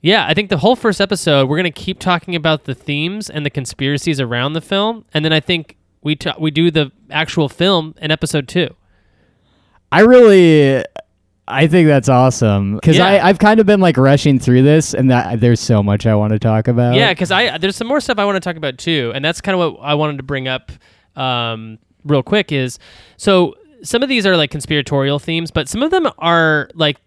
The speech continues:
Speaker 1: you mentioned the Native American one. That's, like, a theme that, again, it seems like a gel sort of smeared on the film. Like,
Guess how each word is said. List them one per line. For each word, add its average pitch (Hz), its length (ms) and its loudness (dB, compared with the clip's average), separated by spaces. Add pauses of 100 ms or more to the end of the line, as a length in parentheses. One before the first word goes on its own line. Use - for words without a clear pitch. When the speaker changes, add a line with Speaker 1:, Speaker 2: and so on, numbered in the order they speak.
(120)
Speaker 1:
you 156 140 -8
mentioned 156 240 -2
the 135 60 -4
Native 131 200 -4
American 123 360 -6
one. 147 200 -2
That's, 151 200 -2
like, 262 100 -2
a 226 60 0
theme 165 560 -4
that, 135 540 -4 (540)
again, 147 460 -2 (380)
it 185 200 -4
seems 220 220 -4
like 185 100 -2
a 156 60 -2
gel 139 380 0
sort 151 180 -4
of 123 80 -6
smeared 143 460 -4
on 175 80 -4
the 180 80 -6
film. 202 320 -4
Like, 156 200 -4